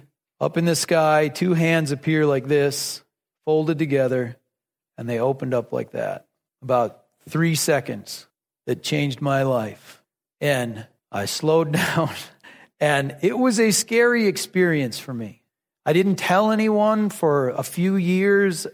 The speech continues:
I wasn't sure what to do with that. It wasn't something that, that warmed my heart. It was something that shook me. And I had to figure out what was going on.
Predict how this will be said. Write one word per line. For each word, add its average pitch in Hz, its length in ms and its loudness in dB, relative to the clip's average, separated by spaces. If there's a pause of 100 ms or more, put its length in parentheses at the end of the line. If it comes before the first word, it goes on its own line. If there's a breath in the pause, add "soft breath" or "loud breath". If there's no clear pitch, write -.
(140)
I 147 120 2
wasn't 170 420 2
sure 185 240 0
what 160 220 0
to - 100 -20
do 143 280 -2
with 196 300 0
that. 180 460 0 (500 loud breath)
It 165 140 -2
wasn't 180 400 2
something 185 560 0
that, 147 320 0 (480 loud breath)
that 147 240 2
warmed 156 580 0
my 165 240 2
heart. 170 560 0 (320 soft breath)
It 151 80 -2
was 170 240 2
something 180 520 0
that 143 200 0
shook - 480 -4
me. 110 220 -12 (340)
And 147 500 0 (320)
I 143 60 0
had 165 200 4
to 156 80 0
figure 160 460 0
out 165 280 4
what 156 160 -2
was 147 180 -6
going 147 320 0
on. 156 420 0